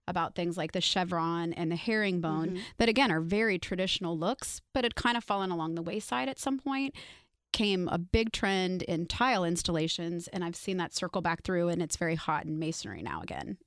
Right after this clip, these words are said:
Speaker 2: Yeah, absolutely. And, like, just talking about defining different spaces.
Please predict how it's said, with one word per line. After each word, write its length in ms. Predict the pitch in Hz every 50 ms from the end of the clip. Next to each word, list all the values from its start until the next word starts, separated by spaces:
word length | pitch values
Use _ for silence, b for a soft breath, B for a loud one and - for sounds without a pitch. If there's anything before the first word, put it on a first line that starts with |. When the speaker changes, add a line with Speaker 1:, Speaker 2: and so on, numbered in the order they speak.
| _ -
Speaker 2:
Yeah, 180 | 180 180 185
absolutely. 640 | 180 160 165 180 - - - 185 190 180 180 185 175
And, 140 | 175 175 175
like, 240 | 175 165 160 - -
just 220 | - 190 185 -
talking 380 | - - 170 170 - - 170 170
about 360 | 160 165 160 147 147 - -
defining 520 | - 180 - - 170 165 165 165 160 156 165
different 360 | 170 170 - - 135 - 180
spaces. 640 | - - - 135 - 180 - 214 214 240 254 -